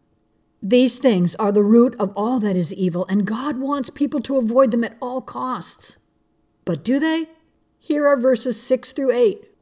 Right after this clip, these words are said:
"Do to her as she has done to others. Double her penalty for all her evil deeds. She brewed a cup of terror for others, so brew twice as much for her.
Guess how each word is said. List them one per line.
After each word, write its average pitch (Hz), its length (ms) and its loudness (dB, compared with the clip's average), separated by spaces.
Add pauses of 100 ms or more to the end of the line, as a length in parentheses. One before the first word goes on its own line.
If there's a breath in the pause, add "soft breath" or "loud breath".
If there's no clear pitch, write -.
(840)
"Do 233 180 6
to 208 120 4
her 156 300 -8
as 180 140 -2
she 220 140 4
has 214 200 6
done 220 280 2
to 214 140 2
others. 180 520 -2 (580)
Double 233 380 4
her 202 160 2
penalty 196 460 -2
for 180 200 -4
all 190 200 0
her 190 140 0
evil 202 300 2
deeds. 190 640 2 (380)
She - 220 0
brewed 247 340 8
a 226 80 8
cup 220 280 -4
of 196 140 -4
terror 254 340 2
for 196 220 -4
others, 160 440 -6 (180)
so - 240 6
brew 247 300 4
twice 269 420 2
as 247 160 4
much 240 260 -2
for 262 200 -4
her. 247 420 -6